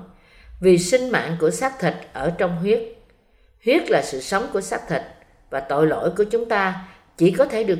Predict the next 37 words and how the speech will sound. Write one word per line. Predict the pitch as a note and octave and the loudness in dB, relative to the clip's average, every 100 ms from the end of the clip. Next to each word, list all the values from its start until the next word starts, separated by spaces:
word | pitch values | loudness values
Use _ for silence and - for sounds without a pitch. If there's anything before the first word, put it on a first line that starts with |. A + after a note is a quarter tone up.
| - | -2
trả | A#2+ D3 | -4 -2
bằng | A3+ F#3+ B2+ | 0 0 0
huyết | D#3+ A3 | 0 0
này. | G#3 D3+ B2 - - _ _ - | 0 -4 -6 -12 -20 _ _ -6
Do | E3 F3 | 0 2
đó, | E3+ F#3+ - - - _ - | 2 0 -6 -14 -20 _ -4
huyết | C4+ - | -2 2
đã | C4 | 4
được | F3 D#3+ | 4 4
đặt | E3 D3+ G#3 | -2 -2 2
lên | A3+ A3+ | 2 4
sừng | F#3 D3 - | 2 2 0
của | D#3 | -2
bàn | D#3 C3 | -2 -6
thờ. | D#3 C#3 C3 - - _ _ _ _ | -6 -4 -4 -8 -18 _ _ _ _
Theo | - F#3+ | -2 0
luật | E3+ C3 - | 0 -2 -6
pháp, | F3+ G3 G#3+ - - _ _ - | -2 -2 -2 -12 -20 _ _ -2
hầu | F3+ F3+ | 2 4
hết | F#3 B3 E4 G3 | 4 4 4 0
mọi | C#3+ C#3 D#3+ F3 E3+ - | -2 0 0 0 -4 0
thứ | A3 B3+ D4+ - | 4 6 4 2
đều | E3+ D3+ C3 | 4 4 2
được | C#3 - C#3 | -4 -6 -6
tẩy | B2 G3+ | -2 0
bằng | F3+ - | -2 -4
huyết, | D3+ G3+ A3+ - - _ _ | 0 2 0 -4 -20 _ _
và | D#3+ D3+ B2 - | -2 0 0 -2
không | G3+ G3+ | -2 0
đổ | C3 E3 | 0 2
huyết | G3 A#3 - - - | 2 2 0 -12 -8
thì | A#2 - | -8 -4
không | F3 F3+ F3 | -2 -2 -2
có | G3 | -6
sự | - C#3 | -6 -10
tha | D#3+ D3+ D3+ | -10 -12 -6
thứ. | D#3+ F3 | -2 0